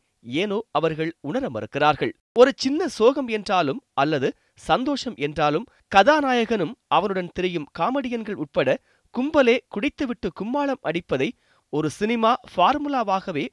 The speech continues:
மாற்றிவிட்டனர். இதை பார்க்கும் இளைஞர்களும் மது அருந்துவதை ஒரு சம்பிரதாயமாகவே கடைபிடிக்க தொடங்கிவிட்டனர் என்பது மறுக்க முடியாத உண்மை. அரிதாரம் பூசி நடிப்பவர்கள் நிஜ வாழ்க்கையில் பாதிக்கப்படும் போது ஆதரவு குரல்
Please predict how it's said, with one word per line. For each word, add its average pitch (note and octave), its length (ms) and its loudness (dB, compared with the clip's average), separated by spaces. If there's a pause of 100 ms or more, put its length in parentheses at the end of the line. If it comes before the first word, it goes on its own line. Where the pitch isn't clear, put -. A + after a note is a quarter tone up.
மாற்றிவிட்டனர். C#3 720 -2 (500)
இதை E3+ 180 2
பார்க்கும் A#3+ 460 2
இளைஞர்களும் G#3 640 -2 (340)
மது A3 340 6
அருந்துவதை G#3 540 2 (180)
ஒரு E3 200 0
சம்பிரதாயமாகவே G#3 1040 -2
கடைபிடிக்க F3+ 600 -4
தொடங்கிவிட்டனர் F#3+ 720 -6
என்பது D3+ 360 -4 (320)
மறுக்க F#3 380 0
முடியாத A#2+ 420 -4
உண்மை. C#3 280 -2 (520)
அரிதாரம் D4 480 2
பூசி A#3 260 -8
நடிப்பவர்கள் F#3+ 680 -4 (100)
நிஜ D#3 280 -4
வாழ்க்கையில் G#3+ 540 -4
பாதிக்கப்படும் F3 680 -4
போது D3+ 220 0 (480)
ஆதரவு C4+ 520 4
குரல் A#3 300 -2